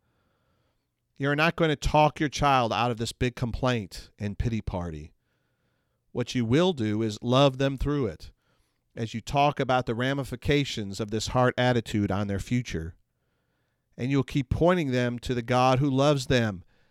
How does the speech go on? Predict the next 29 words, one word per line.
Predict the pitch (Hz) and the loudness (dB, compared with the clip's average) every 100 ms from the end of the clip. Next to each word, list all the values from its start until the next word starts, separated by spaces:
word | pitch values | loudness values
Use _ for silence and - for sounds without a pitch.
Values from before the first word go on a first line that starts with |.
| _ | _
and | 110 117 | -6 -4
is | 113 | -2
at | 127 | -2
work | 120 147 139 123 | 2 2 2 -2
in | |
their | 113 110 | -2 0
lives, | 117 123 123 117 | 2 2 2 0
whether | 123 113 | -4 -4
they | 113 113 | -4 -4
realize | 113 139 120 110 107 113 | -2 0 0 0 -2 -4
it | 117 | -6
or | |
not. | 113 127 117 - _ _ _ _ _ _ _ _ _ _ _ | -4 -4 -6 -10 _ _ _ _ _ _ _ _ _ _ _
The | 120 | -4
pursuit | 135 - 185 | -2 0 0
of | 180 | -2
joy | 127 147 151 151 | 0 2 4 2
is | 143 | 0
a | 123 | -4
spiritual | - 147 135 - 110 | -4 -2 -2 -2 -4
one, | 95 90 76 90 _ _ _ _ _ - | -6 -8 -10 -16 _ _ _ _ _ -2
based | 123 147 147 - | 4 6 4 0
in | 131 | -2
the | 117 | -4
fear | - 147 147 | -4 -2 0
of | 117 | -2
God | 127 123 101 98 104 | 0 0 0 -2 -4
and | 120 113 | -6 -4
not | 117 120 120 - | -2 -2 -4 -8